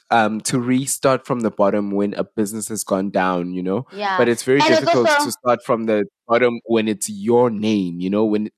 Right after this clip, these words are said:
Speaker 1: I mean, as much as we said you can register the company under your name, like, if the company goes into disrepute and stuff, you can honestly just register a new company and still do the exact same thing, but obviously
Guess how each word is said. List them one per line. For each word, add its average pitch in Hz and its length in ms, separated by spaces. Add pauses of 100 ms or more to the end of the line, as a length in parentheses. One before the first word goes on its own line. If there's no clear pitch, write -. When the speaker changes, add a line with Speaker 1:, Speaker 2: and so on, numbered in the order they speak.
(180)
Speaker 1:
I 123 100
mean, 131 300
as 127 200
much 131 220
as 131 100
we 117 60
said 117 240 (280)
you 117 120
can 117 160
register 113 380
the 117 100
company 117 420
under 107 220
your 104 220
name, 98 220
like, 101 240
if 120 100
the - 100
company 131 380
goes 113 260
into 113 240
disrepute 113 580
and 110 100
stuff, 107 260
you 110 80
can 113 160 (120)
honestly 135 360
just - 200
register 107 360
a 101 120
new 123 220
company 110 560 (340)
and 123 160
still 143 220
do 127 220
the 120 80
exact 107 400
same 113 180
thing, 107 220
but 110 100
obviously 110 500